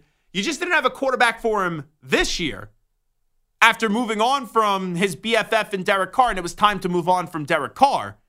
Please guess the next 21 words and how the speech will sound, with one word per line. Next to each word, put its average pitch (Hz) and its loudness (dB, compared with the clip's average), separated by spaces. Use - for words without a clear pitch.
You 190 2
just 196 -2
didn't 214 2
have 190 6
a 170 -2
great 196 0
plan 190 0
in 165 -4
place 170 -2
after 214 2
that. 156 0
I 170 4
didn't 208 -4
think 190 -4
they 170 -2
should 185 -2
have 160 -6
brought 170 2
in 165 -4
Jimmy 151 -6
G. 120 -8